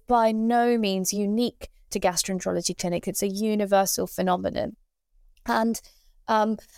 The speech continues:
recognizing that our patients are looking for food-related solutions and understanding that food is the single most important factor in preventative medicine is critical for doctors.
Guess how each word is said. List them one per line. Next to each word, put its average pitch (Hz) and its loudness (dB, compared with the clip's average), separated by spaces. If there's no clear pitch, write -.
recognizing 226 2
that 208 0
our 208 4
patients 208 -2
are 190 2
looking 208 -2
for 196 -4
food-related 208 0
solutions 190 -2
and 254 2
understanding 247 2
that - 0
food 247 0
is 233 0
the 233 -2
single 269 2
most 226 2
important 202 -4
factor - -2
in 254 2
preventative 196 -2
medicine 180 0
is 226 -2
critical 202 0
for 180 -2
doctors. - -2